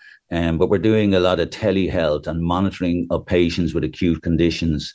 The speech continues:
uh, in the home. So they're getting continuous monitoring, which means that we can intervene much earlier if there's something going wrong with their condition, right?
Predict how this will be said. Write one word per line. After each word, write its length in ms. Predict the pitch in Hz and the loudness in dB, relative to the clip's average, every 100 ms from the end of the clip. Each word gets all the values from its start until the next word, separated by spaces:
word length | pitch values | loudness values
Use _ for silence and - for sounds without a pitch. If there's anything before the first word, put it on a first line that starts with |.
| 80 | -4
uh, 280 | 76 76 76 | -2 -2 -2
in 200 | 90 85 | 0 2
the 100 | 78 | 2
home. 640 | - 104 101 95 82 76 - - - _ | 0 2 2 4 0 -2 -10 -20 -20 _
So 140 | - | 0
they're 160 | 104 151 | 2 4
getting 280 | 139 107 85 | 2 2 0
continuous 800 | 98 - - 131 135 104 80 | -2 -4 0 4 4 4 0
monitoring, 680 | 87 80 73 - 76 67 64 - _ _ _ | -2 -2 -2 -2 -2 -2 -6 -14 _ _ _
which 180 | 92 87 | -4 2
means 320 | 107 110 104 | 4 4 4
that 240 | 95 87 - | 2 -2 0
we 160 | 98 | 0
can 260 | - 95 85 - | 2 0 0 0
intervene 640 | 131 127 85 101 95 92 | 0 2 2 4 4 4
much 260 | 98 104 - _ | 2 0 -10 _
earlier 540 | 107 104 110 98 82 73 | 4 6 4 2 0 -2
if 220 | 82 - | -6 -6
there's 160 | 80 | -4
something 260 | - 85 85 | -2 -2 0
going 240 | 78 82 | 0 2
wrong 240 | 80 82 80 | 2 2 0
with 140 | 71 | 0
their 120 | 78 | -2
condition, 800 | 73 80 76 82 80 78 67 73 - _ | 0 -2 2 2 2 -4 -4 -6 -16 _
right? 300 | 78 78 78 | -2 -2 -2